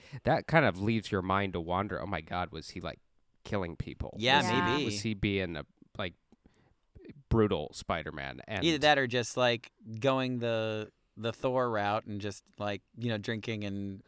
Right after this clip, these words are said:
Speaker 2: playing video
Speaker 1: But it,
Speaker 2: games.
Speaker 1: I mean, he,
Speaker 2: <laughs>
Speaker 1: he, he heavily insinuates that he,
Speaker 3: Yeah,
Speaker 1: he
Speaker 3: he
Speaker 1: became, I mean, he says, "I was angry. I got angry," which,
Speaker 2: Yeah.
Speaker 1: which really makes you wonder if he did some, like,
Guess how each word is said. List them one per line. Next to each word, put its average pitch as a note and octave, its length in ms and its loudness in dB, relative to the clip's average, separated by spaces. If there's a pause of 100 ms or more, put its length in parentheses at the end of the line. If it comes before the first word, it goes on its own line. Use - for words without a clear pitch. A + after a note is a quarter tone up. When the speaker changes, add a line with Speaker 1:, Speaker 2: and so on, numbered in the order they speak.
(120)
Speaker 2:
playing A2+ 180 -2
video G#2+ 140 2
Speaker 1:
But D#3 120 12
it, A#2+ 60 6 (180)
Speaker 2:
games. - 40 2 (100)
Speaker 1:
I D3 60 8
mean, E3+ 200 10
he, F#3+ 260 6
Speaker 2:
<laughs> A#3+ 100 6
Speaker 1:
he, F#3+ 260 6 (120)
he F#3+ 180 4
heavily F3 340 8
insinuates G#2 680 0
that F2+ 160 -2
he, G2 260 -2
Speaker 3:
Yeah, E3+ 180 0
Speaker 1:
he E3+ 200 -4
Speaker 3:
he E3+ 40 -6
Speaker 1:
became, F#2 500 -2 (160)
I - 40 -6
mean, C3 120 0
he C3+ 100 4
says, B2+ 320 6
"I F#2+ 120 4
was F2+ 200 -2
angry. F2 500 -6
I G2 120 -6
got E2 200 -2
angry," - 520 -10 (160)
which, G#2+ 180 -2
Speaker 2:
Yeah. F2+ 340 2
Speaker 1:
which A#2 220 -6
really C3 380 8
makes G#2 340 2
you F#2+ 60 -2
wonder E2+ 360 0
if D#2 220 -8
he F2 100 -4
did D#2+ 200 -8
some, D#2+ 260 -4
like, C#2+ 200 -6